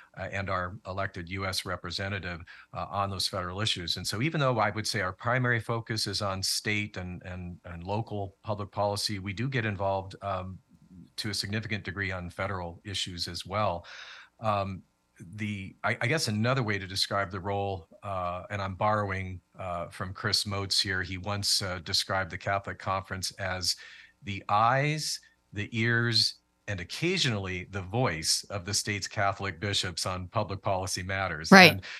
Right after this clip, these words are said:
Speaker 1: and that, and that occasionally is, is a really interesting word because we're, we're pretty selective about
Speaker 2: Right.
Speaker 1: what issues we choose to get involved in. There, there are, I would dare say that there are probably many issues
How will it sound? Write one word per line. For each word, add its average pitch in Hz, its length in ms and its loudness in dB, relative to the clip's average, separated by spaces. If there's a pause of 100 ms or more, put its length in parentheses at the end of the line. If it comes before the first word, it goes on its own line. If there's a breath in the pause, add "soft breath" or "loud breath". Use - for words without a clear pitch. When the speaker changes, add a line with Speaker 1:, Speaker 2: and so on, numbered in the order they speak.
(200)
Speaker 1:
and 120 120 4
that, 131 200 4
and 120 160 4
that 123 160 4
occasionally 113 840 2
is, 101 240 -4
is 101 180 -4
a 101 60 -2
really 110 300 2
interesting 101 560 -2
word 104 360 0
because 95 560 -2 (360 loud breath)
we're, 135 280 2
we're 139 120 2
pretty 202 260 0
selective 120 640 2 (140)
about 101 340 2
Speaker 2:
Right. 101 60 -8
Speaker 1:
what 107 180 -2
issues 101 680 -2
we 104 220 -6
choose 107 360 0
to 107 80 -4
get 98 140 -6
involved 95 540 0
in. 78 160 -10
There, 98 260 -4
there 113 160 0
are, 95 320 0 (440)
I 113 140 0
would 113 220 -2 (340)
dare 120 260 4
say 107 260 4
that 98 180 -6
there 107 200 0
are 98 280 0
probably 101 360 2
many 107 320 0
issues 107 560 0